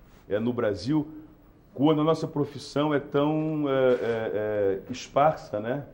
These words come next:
Você faz um filme hoje, daí espera mais dois anos pra fazer, assim por diante. Depois, a gente no Brasil herdou uma certa tendência a assumir como nossa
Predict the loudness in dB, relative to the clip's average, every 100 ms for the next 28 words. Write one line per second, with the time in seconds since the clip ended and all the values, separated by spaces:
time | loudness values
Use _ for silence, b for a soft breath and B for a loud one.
0 | -20 -20 -16 -12 -10 -10 2 4 4 0
1 | -4 0 2 4 4 4 0 -6 -8 0
2 | 2 2 0 2 4 4 2 -2 -2 0
3 | 0 0 0 -2 -2 -6 -4 -4 -2 -2
4 | -2 -8 -6 -4 -2 -2 -6 -20 B B
5 | -12 0 4 4 4 -2 -2 0 0 -2
6 | -4 0 0 0 -2 0 0 -2 -2 -2
7 | -2 0 0 -2 -6 -4 -2 0 0 -2
8 | -2 2 2 2 -2 -2 -2 -2 -4 -2
9 | 0 0 -2 -2 -4